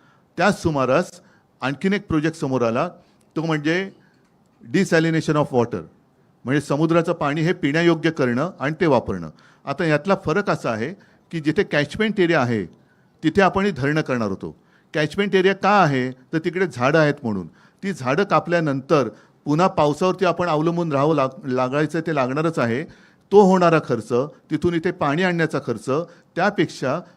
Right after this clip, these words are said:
समुद्राचं पाणी आपल्याला पावसावरती अवलंबून राहावं लागणार नाही. मी मुख्यमंत्री असताना शेवटचा जो काही अर्थसंकल्प महापालिका आयुक्तांनी मांडला होता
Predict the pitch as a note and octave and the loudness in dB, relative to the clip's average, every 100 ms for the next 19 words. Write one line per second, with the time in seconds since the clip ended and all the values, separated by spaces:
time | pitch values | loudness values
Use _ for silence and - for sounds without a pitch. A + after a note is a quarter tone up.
0 | _ - D3+ F3+ F#3 F#3+ F3 D3+ D#3 F#3 | _ -4 0 2 2 0 0 0 0 -4
1 | - B2+ B2+ E3 F3+ D3+ C3 B2+ F3 E3 | -6 -6 -2 -2 -2 -2 -4 -2 -2 0
2 | F3 C#3+ D3 D#3+ E3+ C3 B2+ D#3 C#3 B2+ | -2 0 -2 -4 -4 -4 -2 -2 -2 -2
3 | D3 C#3 A#2+ A#2 C3+ A2 - _ _ _ | -4 -4 -4 0 0 -2 -6 _ _ _
4 | _ - A#2 F3+ G3+ A3 G3+ F3 E3+ E3+ | _ -12 -4 0 2 0 0 -4 -2 -2
5 | E3+ F3 F3+ E3+ D#3 D#3+ E3+ F#3+ F3 E3+ | 0 -2 -4 -4 -2 -2 -2 -2 0 -2
6 | E3+ E3 C#3 B2+ E3 D#3+ D3+ D3+ E3+ E3+ | -2 -2 -4 -4 -6 -6 -6 -6 -4 -4
7 | C#3+ B2+ D3+ D#3+ D#3+ D#3+ C#3 C#3 C#3+ C#3+ | -2 -4 -2 -4 -2 -2 -2 -2 -4 -6
8 | C#3 A#2 B2 B2 A#2+ C#3 | -4 -4 0 0 0 -4